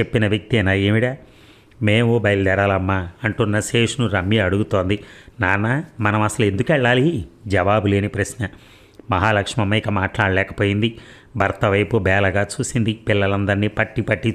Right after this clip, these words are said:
చూసింది. ఆవిడ మనసులో సడన్గా ఒక కోరిక కెరటంలా ఉవ్వెత్తున, ఈ క్షణాన వీళ్ళందరి మధ్య ప్రాణం పోతే బావుండు. ఏనాడు తనకంటూ ఏ కోరికలు కోరుకోలేదు.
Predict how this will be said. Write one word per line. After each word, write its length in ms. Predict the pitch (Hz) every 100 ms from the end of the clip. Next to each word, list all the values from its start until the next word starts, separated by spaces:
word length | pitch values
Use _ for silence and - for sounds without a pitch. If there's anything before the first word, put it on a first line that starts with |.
| -
చూసింది. 400 | 110 - 104 104 - - - - -
ఆవిడ 240 | 120 143 143
మనసులో 500 | 107 131 - 175 151
సడన్గా 520 | - 98 131 160 147
ఒక 220 | 104 -
కోరిక 480 | 104 120 123 131 113
కెరటంలా 680 | - 104 104 - 127 113 101
ఉవ్వెత్తున, 680 | 92 92 117 117 117 92 - - - - -
ఈ 140 | 127
క్షణాన 460 | 139 - 107 113 110
వీళ్ళందరి 540 | 107 101 95 104 120
మధ్య 320 | 117 101 107 104
ప్రాణం 420 | - 95 107 123
పోతే 300 | 117 104 104
బావుండు. 500 | 87 90 104 101 98 - - - 120
ఏనాడు 460 | 110 110 107 107
తనకంటూ 600 | 113 - 98 - 113 113 120
ఏ 180 | 104
కోరికలు 500 | 104 117 107 - 113
కోరుకోలేదు. 720 | 113 107 101 104 107 101 107